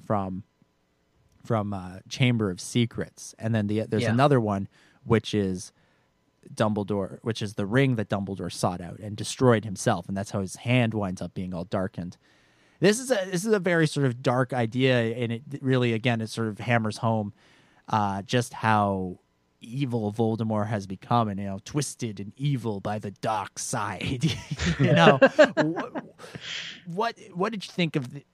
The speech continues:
Speaker 1: of Horcruxes in general?
Speaker 2: That's a concept I wasn't really familiar with. It was pretty new to me, um, and it's really interesting. And you, and you, I mean,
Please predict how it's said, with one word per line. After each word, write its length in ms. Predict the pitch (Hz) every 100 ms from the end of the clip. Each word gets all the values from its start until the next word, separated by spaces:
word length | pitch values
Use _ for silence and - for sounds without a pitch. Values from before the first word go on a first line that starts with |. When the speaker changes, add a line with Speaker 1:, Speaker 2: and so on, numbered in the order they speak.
| -
Speaker 1:
of 160 | 127
Horcruxes 720 | 113 156 143 - 110 - 110 107
in 140 | 107
general? 460 | 110 110 98 90 - _ _ _ _ _ _ _ _ _ _ - - -
Speaker 2:
That's 320 | 196 262 -
a 340 | 254 220 196 - _ _ _ -
concept 600 | - 165 202 - 165 -
I 140 | 123
wasn't 320 | 127 143 143 147
really 160 | 127
familiar 420 | - 113 120 180
with. 180 | 120 101
It 40 | 113
was 120 | 110
pretty 260 | - 143
new 260 | 120 113 139
to 160 | - 110
me, 360 | 101 87 80 - - - - -
um, 680 | 139 123 120 113 117 117 - -
and 140 | 160
it's 140 | 147 -
really 260 | 170 147
interesting. 460 | 196 - 113 - 107
And 80 | 151
you, 180 | 185 165
and 120 | 151
you, 80 | 143 127
I 60 |
mean, 320 | 135 135 123